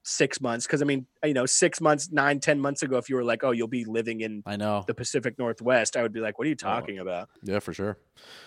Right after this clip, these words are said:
Speaker 3: What, um,
Speaker 1: Dude.
Speaker 3: what's the, what, what's the podcast you're doing? You got a podcast and you're doing a Twitch, right?
Speaker 1: Yeah, uh, my podcast is The Gray Area with Bruce Gray.
Speaker 3: Nice.
Speaker 1: Uh, you know, just talking, talking mad shit,
Speaker 3: Talking
Speaker 1: dude.
Speaker 3: smack?
Speaker 1: Me, it's, uh, produced by my friend Cameron Peloso, funny young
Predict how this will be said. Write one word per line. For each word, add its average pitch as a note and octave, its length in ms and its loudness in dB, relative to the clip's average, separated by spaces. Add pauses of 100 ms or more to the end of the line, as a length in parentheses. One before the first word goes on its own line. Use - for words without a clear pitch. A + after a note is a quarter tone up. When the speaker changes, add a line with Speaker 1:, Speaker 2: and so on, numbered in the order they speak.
(160)
Speaker 3:
What, C3 200 8
um, C3 500 6
Speaker 1:
Dude. F3 100 -6
Speaker 3:
what's D#3+ 200 6
the, F3 140 4
what, F#3+ 300 10
what's G3+ 160 6
the G3 80 -2
podcast G#3+ 440 6
you're F#3+ 100 4
doing? G2+ 320 2
You A2 100 -2
got C3+ 120 6
a - 40 6
podcast D#3 500 4
and D#3+ 100 2
you're D3+ 100 0
doing C#3+ 200 2
a G2 40 -2
Twitch, - 400 -2
right? B2 280 2 (840)
Speaker 1:
Yeah, D#3 600 10
uh, D3+ 40 6
my D#3 100 4
podcast D#3 420 4
is C3+ 140 -2
The C#3 80 0
Gray C3 360 4
Area C#3+ 640 4
with A#2 160 -12
Bruce C3 240 -2
Gray. B2+ 540 2
Speaker 3:
Nice. G#2 140 -4
Speaker 1:
Uh, G#2+ 440 -2
you C#3+ 60 -14
know, A#2+ 80 -8
just B2 160 -10
talking, A#2 340 -4 (380)
talking A#2+ 300 -6
mad A2+ 260 2
shit, - 220 0
Speaker 3:
Talking A2 200 0
Speaker 1:
dude. A#2+ 120 0
Speaker 3:
smack? B2 200 0
Speaker 1:
Me, B2 220 0
it's, A2+ 180 -6
uh, A2+ 340 0 (120)
produced C3 320 -4
by B2+ 100 -2
my A#2 140 -4
friend B2+ 240 -4
Cameron B2+ 340 -4
Peloso, B2 580 -4
funny C3 300 -8
young A#2+ 380 -4